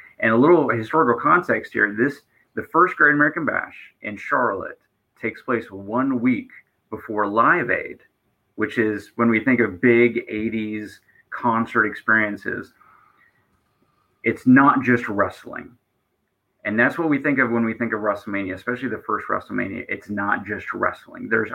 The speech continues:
a lot more to drive conversation in, in the pop culture world. So Dusty doesn't necessarily d-, do that. He's not bringing Liberace. He's not bringing Muhammad Ali, those kind of names.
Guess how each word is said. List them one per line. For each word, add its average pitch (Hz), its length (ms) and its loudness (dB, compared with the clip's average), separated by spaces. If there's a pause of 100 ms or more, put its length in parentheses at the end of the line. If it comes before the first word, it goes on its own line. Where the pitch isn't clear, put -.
a 110 40 -4
lot 107 440 -2
more 110 500 2 (380)
to 110 220 -4
drive 113 500 4
conversation 107 800 -2
in, 101 420 -8 (300)
in 110 160 -2
the 120 60 0
pop - 300 -2
culture 180 320 -2
world. 90 340 -8 (800)
So 131 140 -4
Dusty 185 320 4
doesn't 147 260 4
necessarily 123 480 2
d-, 104 280 -8
do 110 220 -4
that. 90 400 -8 (100)
He's 120 180 0
not 127 260 4
bringing 113 360 0
Liberace. 104 640 -4
He's 101 340 -10
not 107 220 0
bringing 107 340 -4
Muhammad 104 420 -4
Ali, 98 320 -2
those 104 220 -8
kind 107 240 0
of 98 140 -8
names. 107 560 -4